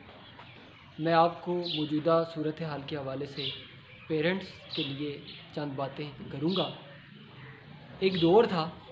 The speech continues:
जब लोग पढ़ने के लिए मीलों फासला तय करके दूर दराज इलाकों में जाते थे और असातिज़ा की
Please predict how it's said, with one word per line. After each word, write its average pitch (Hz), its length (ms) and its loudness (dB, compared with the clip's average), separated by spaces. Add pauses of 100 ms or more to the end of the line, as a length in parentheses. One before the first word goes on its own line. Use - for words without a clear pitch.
(140)
जब 180 200 4
लोग 196 300 4
पढ़ने 196 380 4
के 214 160 2
लिए 156 240 2 (540)
मीलों 202 340 6 (120)
फासला 175 460 4
तय 175 200 4
करके 143 380 -4 (400)
दूर 196 280 4
दराज 160 360 4
इलाकों 147 320 0
में 156 180 0
जाते 139 380 0
थे 135 80 -4 (540)
और 165 100 6
असातिज़ा 170 520 4
की 196 160 0